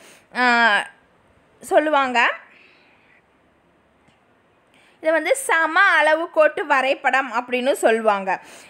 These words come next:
சம அளவு கோட்டு வரைபடம் அப்படிங்கிறது பார்த்தீங்கன்னா, எல்லா இடமும் சமமா இணைக்கிற மாதிரி இருக்கும்.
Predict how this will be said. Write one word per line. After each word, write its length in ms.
சம 360
அளவு 320
கோட்டு 240
வரைபடம் 640
அப்படிங்கிறது 440
பார்த்தீங்கன்னா, 540
எல்லா 440
இடமும் 440
சமமா 540
இணைக்கிற 600
மாதிரி 340
இருக்கும். 420